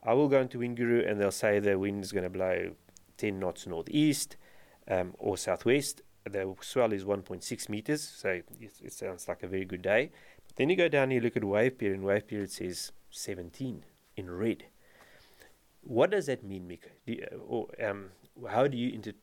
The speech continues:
interpret that, that wave period being seventeen?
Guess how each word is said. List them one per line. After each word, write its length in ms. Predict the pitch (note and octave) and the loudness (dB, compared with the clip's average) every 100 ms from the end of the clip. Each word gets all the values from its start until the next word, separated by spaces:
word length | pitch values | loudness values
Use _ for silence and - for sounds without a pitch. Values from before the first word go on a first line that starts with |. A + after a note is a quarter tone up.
| - | -14
interpret 640 | A#2 A2 - C#3 C3+ F2+ - | -12 -8 2 2 2 -4 2
that, 380 | G2+ - - - _ | 0 0 -12 -12 _
that 180 | - F#2+ - - | 0 0 -2 -12
wave 400 | - G#2 A2 - | 0 4 4 2
period 240 | A#2 G#2 F#2+ | -2 -2 0
being 300 | G2 G2 - - | -4 -6 -10 -12
seventeen? 680 | - - G2+ F#2+ - G2 | -8 -2 -2 -2 -6 -10